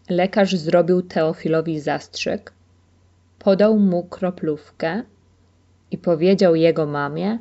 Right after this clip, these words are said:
że chłopak ma alergię na pszczeli jad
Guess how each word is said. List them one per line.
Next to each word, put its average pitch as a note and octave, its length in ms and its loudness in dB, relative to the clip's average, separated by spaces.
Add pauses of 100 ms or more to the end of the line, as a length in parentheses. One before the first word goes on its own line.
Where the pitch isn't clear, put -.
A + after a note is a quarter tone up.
(480)
że B3 180 0
chłopak G3+ 480 0
ma D#3+ 360 -4
alergię D3+ 600 2
na C#3+ 140 -6
pszczeli D#3 720 -2
jad C3+ 420 -4